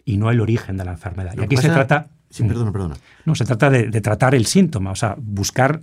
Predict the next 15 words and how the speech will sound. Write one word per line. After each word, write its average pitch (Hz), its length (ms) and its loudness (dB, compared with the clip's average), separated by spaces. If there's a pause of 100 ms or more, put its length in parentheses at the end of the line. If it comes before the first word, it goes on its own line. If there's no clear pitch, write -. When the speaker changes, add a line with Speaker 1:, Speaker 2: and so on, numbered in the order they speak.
(140)
Speaker 1:
incluso 120 260 -2
la 117 140 0
prevención 98 640 0 (180)
de 104 80 -6
la, 98 140 -8
que 107 100 -8
es - 140 -8
de, 107 160 -6
de 110 100 -6
la 98 60 -2
enfermedad 101 500 -4
a 127 40 -2
través 107 300 -2
de 104 60 -2
un, 107 240 0